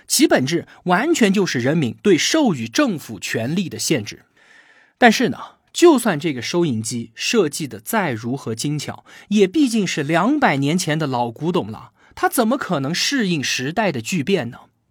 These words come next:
确实，如果我们去读美国宪法的原文，不难从字里行间读到两百年前美国的蛮荒与泥泞，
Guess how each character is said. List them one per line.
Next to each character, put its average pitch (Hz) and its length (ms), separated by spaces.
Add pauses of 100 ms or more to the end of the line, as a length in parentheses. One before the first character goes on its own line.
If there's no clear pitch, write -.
(200)
确 240 240
实， - 220 (340)
如 285 160
果 339 120
我 269 120
们 127 100
去 - 240
读 135 160
美 143 240
国 127 160
宪 190 240
法 104 200
的 113 100
原 110 260
文， 120 220 (300)
不 349 140
难 175 140
从 165 160
字 233 240
里 131 140
行 113 180
间 117 220 (100)
读 151 140
到 175 160
两 131 260
百 190 140
年 117 180
前 127 220
美 139 260
国 147 160
的 175 80
蛮 131 360
荒 190 260
与 135 160
泥 110 220
泞， 151 220